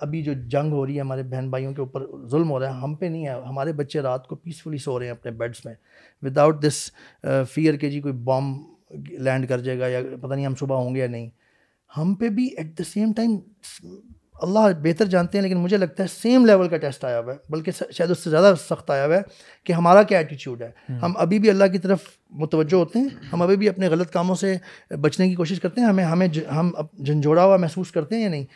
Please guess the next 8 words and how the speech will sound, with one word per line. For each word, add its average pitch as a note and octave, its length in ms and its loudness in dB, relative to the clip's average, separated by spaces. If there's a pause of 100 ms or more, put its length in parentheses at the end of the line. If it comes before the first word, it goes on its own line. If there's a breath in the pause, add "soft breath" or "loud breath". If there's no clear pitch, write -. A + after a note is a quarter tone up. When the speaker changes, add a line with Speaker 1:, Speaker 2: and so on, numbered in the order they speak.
(500 soft breath)
Speaker 1:
اب C#4+ 200 8
اس - 120 6
کے C4 100 6
بعد G#3+ 280 10
آپ A3+ 180 8
دیکھیں G#3 300 0 (640)
کہ F#3+ 100 -6 (200)
اگر F#3 260 2